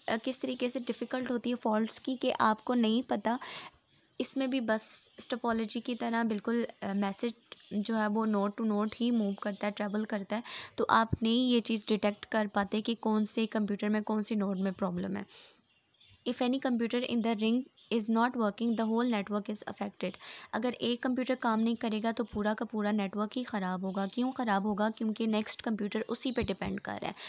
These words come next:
वो मैसेज ही पास नहीं करेगा। Expensive than star and bus topologies,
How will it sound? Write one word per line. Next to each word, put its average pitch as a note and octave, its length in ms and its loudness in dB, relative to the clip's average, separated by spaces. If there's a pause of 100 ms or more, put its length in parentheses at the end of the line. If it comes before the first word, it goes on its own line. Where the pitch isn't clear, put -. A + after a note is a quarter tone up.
(220)
वो A#3 100 4
मैसेज A#3 420 2
ही C4 80 2
पास G#3 360 0
नहीं F3+ 120 -2
करेगा। E3+ 400 -6 (460)
Expensive B3+ 540 0
than C4 280 -2
star A3 240 4
and A3+ 200 2
bus G#3+ 220 -2
topologies, A3 540 0